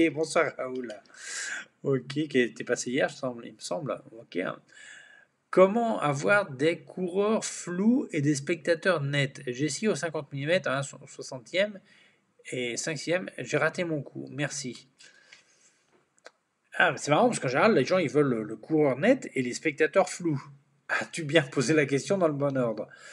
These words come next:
Euh, eh bien, déjà, euh, un soixantième, c'est peut-être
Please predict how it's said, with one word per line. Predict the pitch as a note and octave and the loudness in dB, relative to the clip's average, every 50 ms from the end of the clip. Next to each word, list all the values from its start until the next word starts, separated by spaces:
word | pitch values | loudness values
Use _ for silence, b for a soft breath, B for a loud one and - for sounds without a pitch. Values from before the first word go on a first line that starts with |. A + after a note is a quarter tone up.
| B B B B B B _ - - | B B B B B B _ -2 0
Euh, | C3 B2+ A#2+ A#2 A#2 A2 A2 A2 G#2+ G#2 G#2+ G#2 G2 - - - _ _ _ _ _ _ _ _ _ _ _ _ _ _ _ _ _ _ _ _ _ _ _ _ _ _ _ _ _ _ _ _ _ _ _ _ _ _ _ _ _ _ _ _ _ _ _ _ - | 2 2 4 4 2 2 0 0 0 0 -2 -2 -2 -6 -8 -12 _ _ _ _ _ _ _ _ _ _ _ _ _ _ _ _ _ _ _ _ _ _ _ _ _ _ _ _ _ _ _ _ _ _ _ _ _ _ _ _ _ _ _ _ _ _ _ _ -6
eh | - D3 C#3 | 0 0 2
bien, | B2+ C#3 C3 C3 B2 | 2 2 -2 -2 0
déjà, | B2 C3+ C#3 C#3 C#3 G3 G3+ G#3 G3 - - - - | 0 0 2 4 6 6 6 6 4 0 -4 -2 0
euh, | C3 B2+ B2 A#2+ A2+ A#2 - - - - - _ - - | 0 2 2 2 0 -2 -2 -2 -4 -8 -10 _ -2 0
un | D#3+ D#3 | 0 0
soixantième, | - - F3 - - C#3+ A#2+ - - G#3+ G#3 | 2 0 -2 -2 -4 -6 -4 -2 -4 -4 -2
c'est | - C#3+ A2 | -4 -6 -2
peut-être | - E3+ E3+ - - | -2 -2 -2 -2 -6